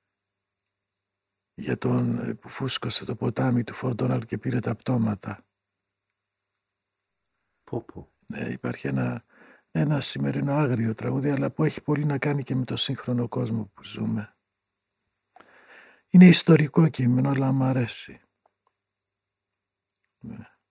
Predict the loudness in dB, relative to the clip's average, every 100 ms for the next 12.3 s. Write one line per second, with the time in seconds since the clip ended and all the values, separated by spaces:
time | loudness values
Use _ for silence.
0 | _ _ _ _ _ _ _ _ _ _
1 | _ -8 -4 -4 -6 -10 _ _ _ _
2 | _ _ _ _ _ _ _ _ _ _
3 | 0 2 2 2 2 0 -4 -6 -4 -4
4 | -4 -6 -8 -18 -20 -20 _ _ _ 2
5 | 2 6 6 8 6 2 0 0 0 0
6 | 0 0 -2 0 0 2 2 2 0 0
7 | 0 2 2 2 0 -2 -10 -20 _ _
8 | 2 6 8 6 6 2 0 0 0 0
9 | 0 0 2 4 2 2 2 6 10 10
10 | 10 6 6 6 6 6 4 0 4 8
11 | 8 8 8 6 6 6 6 6 4 0
12 | -2 -4